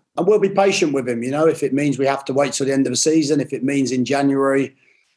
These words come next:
he gives us an answer. Of course, you don't want to lose your best players, but sometimes it's always inevitable that either your best players move on one way or the other.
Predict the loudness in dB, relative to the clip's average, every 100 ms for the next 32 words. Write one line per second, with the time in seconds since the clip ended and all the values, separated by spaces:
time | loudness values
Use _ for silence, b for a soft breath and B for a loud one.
0 | _ -4 -2 0 0 0 0 0 0 -2
1 | -4 0 0 0 -2 -2 -2 -2 -2 -2
2 | -2 -4 -4 -6 -2 0 0 -2 -8 _
3 | _ _ _ _ -6 0 2 2 2 0
4 | 0 -2 0 2 2 2 -2 -2 -2 -2
5 | -6 -6 -2 -2 -2 0 0 0 -2 0
6 | -2 -4 -2 0 0 0 2 2 2 2
7 | 2 2 0 0 -2 -2 -2 -4 -2 -2
8 | -4